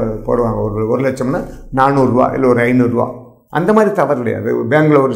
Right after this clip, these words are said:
சேஃப்டியா இருக்கிறது rate. அது ரொம்ப கஷ்டப்பட்ட குடும்பத்துக்கு ஒரு சேஃப், அதுக்கு தகுந்த ஒரு சொத்தை எதுவும் எழுதி கொடுக்காங்களோ, அதுக்கு அது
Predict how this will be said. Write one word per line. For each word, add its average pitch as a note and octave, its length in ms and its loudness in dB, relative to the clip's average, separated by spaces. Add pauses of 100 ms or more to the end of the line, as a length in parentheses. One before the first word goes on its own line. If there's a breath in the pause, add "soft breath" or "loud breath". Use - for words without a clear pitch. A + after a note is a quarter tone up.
சேஃப்டியா C#3+ 340 2
இருக்கிறது B2 480 0
rate. B2 300 -2
அது D#3 440 0 (140)
ரொம்ப D#3 180 2
கஷ்டப்பட்ட E3 420 2
குடும்பத்துக்கு D#3 500 0
ஒரு D3 180 2
சேஃப், D3+ 200 4
அதுக்கு C3 320 2
தகுந்த E3 360 4
ஒரு D#3+ 100 6
சொத்தை D#3 340 4
எதுவும் D3+ 180 4
எழுதி D3+ 260 4
கொடுக்காங்களோ, C#3 360 0
அதுக்கு B2+ 520 -2
அது B2+ 180 -2